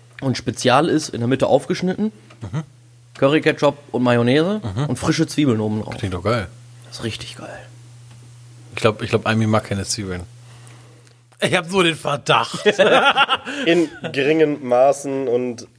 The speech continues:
Speaker 3: schneiden geht schon mal gar nicht, weil dann heul ich wie ein kleines
Speaker 2: Ja,
Speaker 3: Kind.
Speaker 2: das ist
Speaker 1: Da gibt's einen Trick.
Speaker 2: Nicht durch die Nase atmen.
Speaker 1: Sch-, nein, Schluck Wasser in den Mund.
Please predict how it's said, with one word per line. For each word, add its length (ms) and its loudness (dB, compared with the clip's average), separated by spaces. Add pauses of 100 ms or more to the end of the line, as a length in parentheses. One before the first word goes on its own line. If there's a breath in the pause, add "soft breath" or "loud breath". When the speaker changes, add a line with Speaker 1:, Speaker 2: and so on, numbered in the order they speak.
(200)
Speaker 3:
schneiden 400 2
geht 160 -8
schon 100 -6
mal 140 -6
gar 140 -2
nicht, 120 -8
weil 80 -4
dann 260 -6
heul 180 -2
ich 220 -16 (420)
wie 80 -6
ein 100 -8
kleines 260 2
Speaker 2:
Ja, 60 -18
Speaker 3:
Kind. 160 2
Speaker 2:
das 180 -8
ist 300 -10
Speaker 1:
Da 40 0
gibt's 240 2
einen 100 4
Trick. 280 -4 (560)
Speaker 2:
Nicht 160 -2
durch 100 0
die 60 -6
Nase 340 0
atmen. 240 -14
Speaker 1:
Sch-, 200 -14
nein, 240 2
Schluck 220 0
Wasser 300 4
in 80 0
den 40 -2
Mund. 340 -4